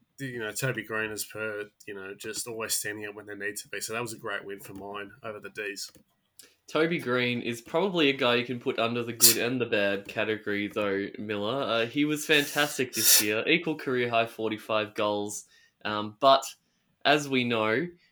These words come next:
Speaker 2: uh, missed those games through suspension and things like that. Only ended up playing the eighteen when realistically he should have played every game this year.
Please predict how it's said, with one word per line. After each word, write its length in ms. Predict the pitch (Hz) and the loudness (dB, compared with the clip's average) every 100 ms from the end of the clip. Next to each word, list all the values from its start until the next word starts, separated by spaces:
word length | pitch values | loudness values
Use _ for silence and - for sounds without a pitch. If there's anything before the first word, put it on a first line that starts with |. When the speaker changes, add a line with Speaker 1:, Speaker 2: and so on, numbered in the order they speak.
| _ - | _ -8
Speaker 2:
uh, 380 | 107 104 101 104 | -4 -2 0 -2
missed 340 | 120 151 175 - | 0 0 2 2
those 200 | 147 143 | 2 2
games 380 | 131 123 123 | 0 0 -4
through 300 | - 117 117 | -10 -8 -8
suspension 1080 | 113 - 107 - 127 123 - 117 110 110 110 | -8 -10 -14 -4 -2 -2 -4 -4 -4 -6 -6
and 200 | 98 98 | -8 -8
things 360 | - 113 113 104 | -8 -10 -8 -8
like 220 | 101 - | -8 -4
that. 180 | 107 104 | -2 0
Only 240 | 135 165 | 0 -2
ended 160 | 156 139 | -2 -4
up 140 | - | -4
playing 400 | - 117 113 110 - _ _ | -6 -6 -4 -6 -12 _ _
the 100 | - | 0
eighteen 460 | 110 113 - 113 117 | 0 0 -2 -6 -4
when 100 | 110 | -6
realistically 600 | 113 120 160 - - 120 | -4 -4 -4 -4 -6 -4
he 60 | 113 | -4
should 200 | - 117 | -8 -10
have 100 | - | -6
played 200 | 110 104 | -2 -2
every 180 | 104 | -4
game 380 | 98 104 101 98 - _ _ _ _ | -4 -4 -4 -8 -14 _ _ _ _
this 240 | - 113 - | -8 -6 -2
year. 320 | 101 120 175 | 0 0 -2